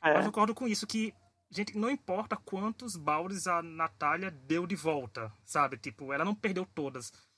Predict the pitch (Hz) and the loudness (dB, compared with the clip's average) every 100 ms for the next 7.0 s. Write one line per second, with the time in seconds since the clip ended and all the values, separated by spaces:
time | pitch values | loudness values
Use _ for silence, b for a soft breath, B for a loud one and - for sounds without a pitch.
0 | b _ - 175 196 214 - 190 214 - | b _ -2 0 2 2 2 2 2 2
1 | 202 214 240 185 180 143 131 139 190 185 | 2 2 6 8 8 4 -2 -4 0 0
2 | 170 190 160 160 180 - 196 165 180 - | 0 0 0 0 0 2 4 4 4 2
3 | 160 170 - 190 185 151 160 165 220 175 | 0 0 2 4 6 6 6 0 -2 0
4 | 151 139 123 - - - 208 165 165 196 | 0 0 -4 -4 -4 -4 -2 0 2 2
5 | - 165 147 143 - 165 156 - 196 214 | 0 -4 -4 -6 2 6 6 6 6 6
6 | - - 214 294 151 135 131 117 107 | 4 -6 -4 -2 -2 0 0 0 -6